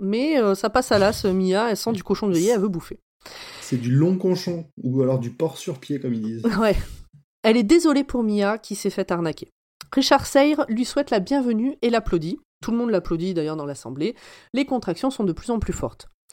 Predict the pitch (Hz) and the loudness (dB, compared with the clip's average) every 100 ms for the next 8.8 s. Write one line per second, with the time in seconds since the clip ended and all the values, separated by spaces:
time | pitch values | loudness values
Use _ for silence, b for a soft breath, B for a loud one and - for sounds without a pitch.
0 | B B B B 233 302 294 330 330 285 | B B B B -2 2 2 2 0 2
1 | 269 262 269 302 214 - 269 208 233 220 | 2 4 2 2 0 0 0 0 0 0
2 | - 208 - 277 269 - 202 - 269 254 | 0 0 2 2 0 -4 -4 0 0 0
3 | 190 196 190 269 208 233 226 202 254 - | 2 2 2 0 0 0 2 2 0 -2
4 | - 226 220 196 180 165 170 277 302 240 | -4 -2 -2 -4 -2 -2 0 2 2 2
5 | 202 226 - - 175 - _ _ _ 175 | -2 -2 -2 -4 -6 -16 _ _ _ -4
6 | 233 214 240 269 233 220 190 233 233 - | -2 -2 0 2 4 2 2 0 0 0
7 | 175 175 185 - - 202 196 156 - 160 | 2 4 2 -2 -4 0 2 2 0 0
8 | 175 214 247 392 453 440 415 415 | 2 2 2 2 2 2 2 2